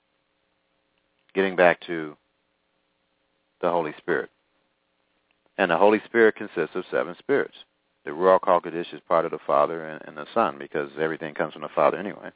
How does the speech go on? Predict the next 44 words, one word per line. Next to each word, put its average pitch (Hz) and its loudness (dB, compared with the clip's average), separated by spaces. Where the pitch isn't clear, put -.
So, - -8
all 90 8
right, 101 8
so 98 2
you 127 -12
should 139 2
understand 113 0
that, 104 2
that, 87 -2
uh, 78 -4
the 85 -10
nature 92 -4
of 82 -8
God 85 4
here, 85 -6
and, 78 -12
uh, 82 -6
hopefully, 95 0
I 85 6
hope 101 0
that 92 -6
you 90 -2
understand 85 -2
the - -10
concept 87 4
of 73 -6
one. 82 4
And 78 -10
to, 95 -8
see, 110 0
this 139 2
is 95 -10
back 98 4
in 85 -16
Genesis 80 -10
too, 78 -12
um, - -8
and 87 -16
this 87 -12
is - -20
a 80 -12
good - -6
way, 80 -2
uh, 78 -2